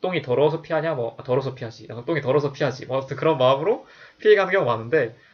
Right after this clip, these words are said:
저 사람이 그냥 넘어갔을 때 다른 사람에게 또 이런 잘못을 저지르면 어떡하지? 라는 생각으로 정말 그 지긋지긋하게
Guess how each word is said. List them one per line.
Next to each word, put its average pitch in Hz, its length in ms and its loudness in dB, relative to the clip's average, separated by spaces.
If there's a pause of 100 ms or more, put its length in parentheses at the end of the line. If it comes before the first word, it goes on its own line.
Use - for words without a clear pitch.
(160)
저 185 100 2
사람이 233 340 2
그냥 185 180 0
넘어갔을 147 560 -4
때 110 240 -10
다른 214 200 0
사람에게 214 540 -4
또 277 180 -6
이런 220 200 -2
잘못을 139 340 -6
저지르면 123 300 -8
어떡하지? 139 480 -10 (400)
라는 208 180 -2
생각으로 202 720 2 (100)
정말 262 360 -2
그 151 80 -4
지긋지긋하게 196 1000 -2